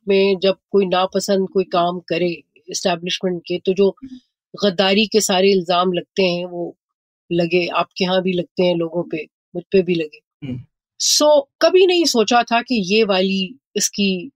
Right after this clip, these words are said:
Speaker 1: होगी, रिपरकशन होगा। दूसरी बात ये है कि दीवानगी भी तो कोई चीज होती है ना, मतलब कि ऐसे
Speaker 2: हम्म,
Speaker 1: काम
Speaker 2: हम्म।
Speaker 1: मैं समझती हूँ कि, अ, वो जो एक मैडनेस है,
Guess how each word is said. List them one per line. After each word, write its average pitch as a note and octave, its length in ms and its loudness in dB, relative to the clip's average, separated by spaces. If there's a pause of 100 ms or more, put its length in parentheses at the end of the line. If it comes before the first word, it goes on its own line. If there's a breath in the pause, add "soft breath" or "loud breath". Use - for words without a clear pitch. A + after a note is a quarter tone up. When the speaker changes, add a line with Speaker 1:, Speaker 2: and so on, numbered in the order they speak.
(200)
Speaker 1:
होगी, E3+ 540 -2
रिपरकशन F#3 500 0
होगा। D3 320 -8 (280)
दूसरी C#4+ 320 2
बात F4 260 4
ये D4+ 140 0
है E4 80 2
कि D#4+ 280 -2 (280)
दीवानगी G#3+ 640 2
भी B3+ 100 0
तो A#3+ 100 0
कोई A3 140 0
चीज F#3+ 240 0
होती E3+ 320 -2
है E3+ 80 -2
ना, G3+ 120 -6 (540)
मतलब G#3 140 0
कि A3 100 2
ऐसे G3+ 240 4
Speaker 2:
हम्म, F3+ 100 4
Speaker 1:
काम G3+ 320 4
Speaker 2:
हम्म। F#3 100 2
Speaker 1:
मैं F#3+ 120 4
समझती G3 420 0
हूँ G3+ 180 4
कि, G3 480 4 (140)
अ, F3+ 260 -2
वो F3 220 -2
जो F#3+ 200 4
एक F#3+ 280 -2
मैडनेस E3+ 640 0
है, E3 240 -4